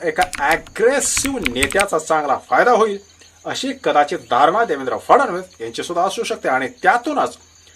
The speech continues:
मी समज देतो, अ, एक चार आठ दिवस थांबायचं आणि पुन्हा तेच जे काय करायचं ते करायचं, अशा प्रकारची खुली सूट मुभा ही पडळकर यांना नक्कीच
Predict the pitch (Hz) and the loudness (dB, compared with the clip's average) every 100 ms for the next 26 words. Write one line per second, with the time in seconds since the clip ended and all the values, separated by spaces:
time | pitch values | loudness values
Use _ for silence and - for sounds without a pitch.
0 | _ 185 240 - 143 156 226 226 220 170 | _ -6 -4 -2 -2 2 2 4 2 2
1 | 151 156 _ _ _ 120 113 117 _ _ | 0 -2 _ _ _ -8 -6 -8 _ _
2 | _ - 233 240 160 170 220 202 202 175 | _ -6 -4 2 6 6 6 2 0 0
3 | 185 196 165 160 - 190 160 - _ _ | 0 2 0 -2 -4 -2 -2 -6 _ _
4 | 226 - - 143 175 190 160 160 202 156 | 2 2 0 -4 2 2 4 4 4 0
5 | - - - 185 147 139 226 170 147 143 | -4 -2 2 2 0 0 0 0 -4 -4
6 | - _ - 156 180 302 285 220 208 147 | -8 _ -8 -2 0 0 0 -2 -6 -4
7 | 202 156 127 - - - - - 143 180 | 2 4 4 0 -18 -20 -18 -4 0 2
8 | 202 208 165 143 127 160 - 208 | 2 2 0 0 -2 -4 -4 -8